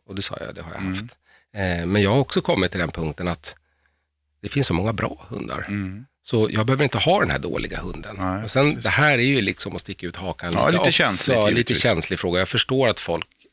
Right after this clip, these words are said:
Speaker 1: älskar sin hund. Och, och,
Speaker 2: Mm.
Speaker 1: men om man hamnar i den situationen att man har en hund som liksom, kanske man skulle kunna uttrycka det väldigt enkelt och säga inte håller måttet, inte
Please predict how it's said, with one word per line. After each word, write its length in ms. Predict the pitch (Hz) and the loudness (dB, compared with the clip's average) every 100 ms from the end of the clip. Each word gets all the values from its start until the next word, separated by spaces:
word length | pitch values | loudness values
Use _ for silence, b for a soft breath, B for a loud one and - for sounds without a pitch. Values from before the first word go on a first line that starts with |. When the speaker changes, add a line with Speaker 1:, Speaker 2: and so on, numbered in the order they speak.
| _ _ _ _ | _ _ _ _
Speaker 1:
älskar 320 | 92 76 - | -4 -4 -4
sin 160 | 82 82 | -2 -2
hund. 440 | 76 82 82 82 | 0 0 0 -2
Och, 280 | - 82 - | -4 -2 0
och, 60 | 82 | 0
Speaker 2:
Mm. 240 | 92 92 101 B B - | 0 -2 -6 B B -2
Speaker 1:
men 220 | 120 123 | 0 2
om 220 | 120 160 | 2 4
man 160 | 156 135 | 4 4
hamnar 280 | 139 101 | 2 2
i 40 | 98 | 0
den 140 | 87 | -2
situationen 480 | - 92 - 95 85 | -4 -6 -8 -6 -4
att 120 | 82 | -2
man 100 | 87 | -2
har 100 | 82 | -2
en 80 | 82 | -2
hund 240 | 76 82 78 | -2 -4 -6
som 160 | 85 | -6
liksom, 360 | 82 - 92 90 B B _ - | -8 -6 -6 -6 B B _ -4
kanske 220 | 123 - | -4 -2
man 100 | 98 | -2
skulle 200 | - 98 | 0 -2
kunna 200 | - 101 | 0 0
uttrycka 440 | 92 - 85 - | 0 -2 -6 -4
det 60 | 87 | -2
väldigt 280 | 87 78 - | -2 -4 -4
enkelt 400 | - - - - | -6 -6 -12 -16
och 80 | - | -12
säga 140 | 82 | -8
inte 240 | 87 - | -8 -8
håller 280 | 76 92 80 | -10 -6 -4
måttet, 580 | 85 113 - _ - - | 0 -2 -2 _ -10 -4
inte 100 | 85 | -2